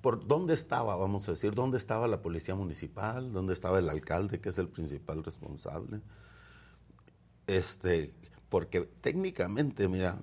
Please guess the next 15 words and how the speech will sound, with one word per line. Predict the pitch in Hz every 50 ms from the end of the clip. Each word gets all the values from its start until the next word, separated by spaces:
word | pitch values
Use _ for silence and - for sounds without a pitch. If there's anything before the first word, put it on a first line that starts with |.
| - - 92
en, | - 95 92 87 -
ante | 92 92 92 - - 92 87
la | 82 80 78 80
ley, | 98 131 160 151
cuando | - - 113 101 95 90 92 85
a | 85
algún | 90 90 104 123 139
alcalde | 156 147 - - - 139 143 139 147 147
le | 123 104 95 92
dan | 90 98 110 127
su, | 123 - 139 135 120 101 90 78 73 78 - - - - - -
su | - - 80
toma | - - 107 120 131 120
protesta, | - 87 87 - - 131 147 143 - - 107
le, | 90 90 85